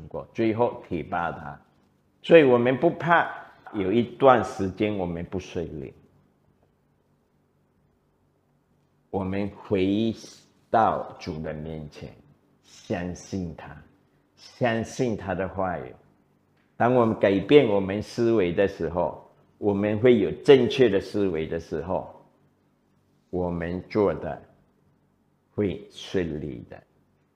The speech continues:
会顺利的。这个功课要经过时间，当你懂得依靠的时候，你懂得转向他，每一次你懂得转向他的时候，你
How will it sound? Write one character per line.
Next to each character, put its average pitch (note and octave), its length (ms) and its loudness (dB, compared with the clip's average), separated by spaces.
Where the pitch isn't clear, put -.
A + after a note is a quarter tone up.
会 F#2+ 120 -2
顺 D#2 460 -4
利 C#2+ 240 -12
的。 - 100 -18
这 F#3 140 8
个 F3 140 10
功 F3 340 6
课 E3 220 6
要 D3+ 140 6
经 D3 280 0
过 C#3 160 4
时 F#2+ 400 -6
间， G2 280 -4
当 C#3 260 4
你 A2 240 2
懂 F2+ 220 -4
得 G#2+ 100 2
依 A2 300 -4
靠 G2 280 -4
的 F#2 160 -4
时 D#2+ 240 -10
候， D#2+ 380 -8
你 G#2 140 0
懂 G#2 320 2
得 G#2 100 4
转 F2+ 380 -2
向 A#2+ 300 2
他， E2 300 -10
每 G2+ 240 -4
一 C3 40 -2
次 D3 200 0
你 G2+ 160 0
懂 F#2 280 -6
得 G#2 120 0
转 F2 340 -8
向 A2+ 280 -2
他 F2 200 -4
的 F2+ 180 -4
时 E2 200 -12
候， F2 260 -4
你 E2+ 200 -6